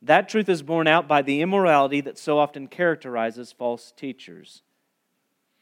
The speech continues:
I think you can see this and how often in this letter Paul is dealing with false teaching and false teachers.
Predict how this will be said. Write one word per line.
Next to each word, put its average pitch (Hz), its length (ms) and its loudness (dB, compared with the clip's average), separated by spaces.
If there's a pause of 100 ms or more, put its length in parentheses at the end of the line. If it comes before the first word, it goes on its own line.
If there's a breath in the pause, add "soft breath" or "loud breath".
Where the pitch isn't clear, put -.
I - 260 -20
think 269 220 -10
you 220 60 -10
can 123 200 -14
see 233 260 -4
this - 540 -14 (540)
and 123 100 -20
how 143 200 -2
often 208 380 0
in 120 120 -10
this 208 200 -4
letter 233 300 0
Paul 156 300 -2
is 139 100 -8
dealing 180 300 -2
with 117 100 -14
false 180 300 -4
teaching 196 400 -8
and 185 100 -10
false 190 240 -2
teachers. 110 640 -14